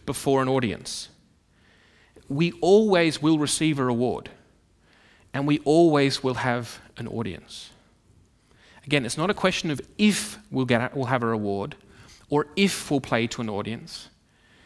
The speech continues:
It's a question of who will be our audience and who will give us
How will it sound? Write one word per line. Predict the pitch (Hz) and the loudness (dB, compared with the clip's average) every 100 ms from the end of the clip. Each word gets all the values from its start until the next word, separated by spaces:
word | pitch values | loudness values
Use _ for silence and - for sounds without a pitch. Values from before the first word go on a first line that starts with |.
| _ - | _ -12
It's | 123 | -10
a | |
question | 135 165 - 165 - | -4 -4 -2 -6 -2
of | 135 127 - _ _ _ _ _ _ - - | -2 -2 -8 _ _ _ _ _ _ -18 -6
who | 175 190 | -2 0
will | 156 143 135 | 0 0 0
be | 139 139 | 0 2
our | 123 127 | 0 -2
audience | 135 113 80 - - - - _ _ - - | -4 -4 -8 -10 -14 -14 -20 _ _ -20 -10
and | 123 | -10
who | 123 - 156 160 | -10 -8 -4 -2
will | 147 131 | 0 0
give | 120 123 | 0 -2
us | 104 - - | -2 -8 -14